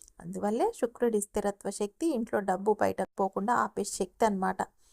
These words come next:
ఇక ఈ విధంగా ఉండటం వల్ల ఉప్పు నెగిటివ్ ఎనర్జీని శోషిస్తుంది. శుక్రుడు బలహీనంగా ఉన్న ఇంట్లో ఖర్చులు పెరుగుతాయి, డబ్బు ఆగదు, సుఖం ఉండదు. అదే మనం ఈ ఉప్పుతో ఈ పరిహారం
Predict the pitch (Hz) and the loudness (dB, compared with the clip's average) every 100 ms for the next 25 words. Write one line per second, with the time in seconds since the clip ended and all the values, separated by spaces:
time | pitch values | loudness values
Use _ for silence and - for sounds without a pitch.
0 | _ _ - 233 214 - _ _ _ _ | _ _ -2 0 0 -2 _ _ _ _
1 | _ _ - - 254 226 214 208 208 190 | _ _ -20 -2 2 2 2 2 2 2
2 | 180 180 208 214 240 403 330 254 - 277 | 0 -2 -2 -2 2 4 4 0 2 4
3 | 220 208 226 208 202 196 202 208 208 180 | 4 2 2 2 2 0 0 0 0 0
4 | 202 208 - 185 196 415 - - 254 254 | 0 -4 -2 -4 0 0 0 -2 0 2
5 | 233 208 220 233 233 202 196 190 190 196 | 2 2 2 2 2 2 2 2 2 0
6 | 202 196 202 - - 262 208 - - - | -2 -2 -4 -2 -4 0 0 0 -6 -6
7 | 202 214 196 - 233 202 196 190 - 233 | 0 2 2 4 6 6 2 -2 -2 0
8 | - 254 233 220 202 202 - - - - | 2 2 0 -2 -2 -4 -6 -10 -20 -20
9 | - - 185 262 320 311 285 254 220 214 | -20 -4 2 4 4 2 0 0 0 0
10 | 254 254 233 240 226 202 208 220 214 208 | 2 2 2 0 0 0 0 2 2 2